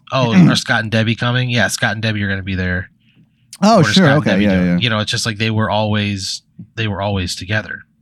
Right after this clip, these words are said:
Speaker 1: which is weird 'cause they were, uh, they were first cousins.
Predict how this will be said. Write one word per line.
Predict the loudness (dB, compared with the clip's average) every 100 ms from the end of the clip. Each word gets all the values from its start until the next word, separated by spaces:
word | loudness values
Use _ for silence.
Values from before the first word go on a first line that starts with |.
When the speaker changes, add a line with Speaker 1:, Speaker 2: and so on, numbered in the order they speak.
| _ _ _ _ _ -20 -20 -10
Speaker 1:
which | -4 -2
is | 0
weird | 2 2 2
'cause | 0
they | 0 0
were, | 0 0
uh, | 0 -2 -4 -10 -10
they | -8
were | -6 -6 -4
first | -2 0 0
cousins. | -2 -4 -8 -14 -16 -18